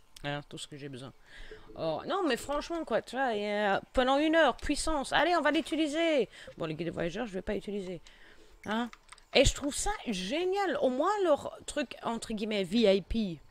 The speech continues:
hein, parce que je sais que la plupart de vous, vous êtes Neverwinter, est complet.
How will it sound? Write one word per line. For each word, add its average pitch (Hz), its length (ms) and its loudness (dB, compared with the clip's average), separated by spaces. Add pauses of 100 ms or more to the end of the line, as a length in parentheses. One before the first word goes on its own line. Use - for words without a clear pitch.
(100)
hein, 196 300 -6
parce - 220 4
que 156 240 -2
je - 100 -8
sais - 140 -4
que 160 280 -4
la 170 120 -2
plupart - 400 -2
de 165 80 -2
vous, 180 180 -4
vous 151 140 -6
êtes 165 80 0
Neverwinter, 160 640 0 (800)
est 339 200 8 (800)
complet. 208 800 2